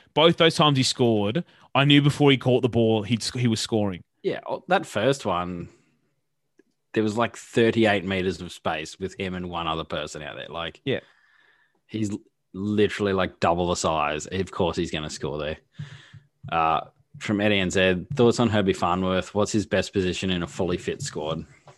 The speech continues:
Speaker 1: Herbie had a pretty average game last week. The f-, like, he was pretty poor in that game. He had some decentish moments,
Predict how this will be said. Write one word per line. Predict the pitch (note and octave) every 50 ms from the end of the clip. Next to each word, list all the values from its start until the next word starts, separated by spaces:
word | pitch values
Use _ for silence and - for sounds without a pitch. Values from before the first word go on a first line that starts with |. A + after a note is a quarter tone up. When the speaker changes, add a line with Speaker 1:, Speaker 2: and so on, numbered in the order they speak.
| _ _ _ _ _ _ _ - -
Speaker 1:
Herbie | - D#3+ G3 - G4
had | G4+ D4+
a | F#3
pretty | - G3+ F#3+ F3+
average | E3+ F3 E3+ E3 D3 -
game | - A#2+ B2+ C#3 C3+
last | B2+ A#2+ A#2 - -
week. | C3 A2+ G2+ F2+ - _ _ _ _ _ _ _ _ -
The | C3+
f-, | C3+ C3 - - - -
like, | G2+ A#2+ C3 B2 A#2+ - - _
he | - D3 D3
was | C#3 D3 D3 -
pretty | - - - E3 E3+
poor | D#3 - - C#3 C#3 D3 C#3+ B2 G#2 - -
in | A#2 C3
that | B2 A2+ -
game. | - B2 A#2+ A#2
He | B2 C#3
had | C#3+ C3
some | - - C3 A#2+
decentish | - - C3 C3 - - B2+ B2 A2+ -
moments, | A#2+ A2+ A#2 A#2 A#2 A2 G2+ F#2+ - - -